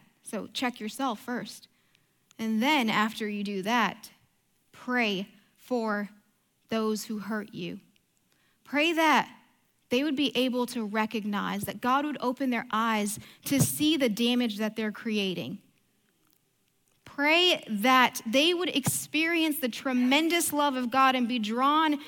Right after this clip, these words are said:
to repentance, drawn to salvation. Pray that they would be receptive to your love, and eventually that, that God would bring reconciliation.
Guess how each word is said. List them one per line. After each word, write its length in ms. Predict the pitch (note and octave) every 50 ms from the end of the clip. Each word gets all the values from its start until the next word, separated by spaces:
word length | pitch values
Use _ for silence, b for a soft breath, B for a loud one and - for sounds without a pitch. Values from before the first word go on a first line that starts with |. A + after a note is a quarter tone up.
| B B B
to 180 | - D4 C#4+
repentance, 880 | B3+ B3 A3+ - - C#4+ D4+ D#4 D4 - - C4+ A#3+ G#3+ F#3+ - - - b b b b _
drawn 360 | G#3+ A#3 C4+ D4 D#4 E4 D#4+
to 120 | D4+ D4 C#4+
salvation. 840 | - - C#4+ C4+ C4+ C4 B3 A3+ C4 D4+ D#4+ D#4 D4+ - D#4+ C#4 A#3+
Pray 420 | - - - D#4 E4 F#4 G4 F#4+ F#4 B4 C5+ C5 B B
that 220 | - C#4+ D4 C#4+ -
they 120 | D#4 E4
would 120 | F4+ D#4 C#4
be 120 | D#4 D#4+
receptive 760 | C#4 C#4+ D#4 D4 - - C#4 E4+ F#4+ F#4+ - - F#4 E4 C#4 -
to 120 | - D#4
your 160 | D4+ D#4 D4+
love, 280 | C#4+ D4 D4 D4+ D4 C4+
and 80 | C#4
eventually 760 | C#4+ C4+ G#3+ C#4 E4+ G4+ G4 - - F#4+ F#4 F4 F4 F4 E4 B B B B D#4 B
that, 280 | - D#4 D#4 D4 D4 D4 -
that 200 | C#4+ D4+ - B3+
God 320 | A#3+ C#4 D4 D#4+ F4 F4 E4
would 160 | E4+ C4+ A3+
bring 320 | A3+ C#4+ D#4+ D#4+ D#4 C#4
reconciliation. 1120 | C4 C#4 C#4 C#4 D4 C#4 C4 - - C#4 C4 B3+ B3+ B3 C4 C4+ - - - E3+ D#3+ D3+ F#3+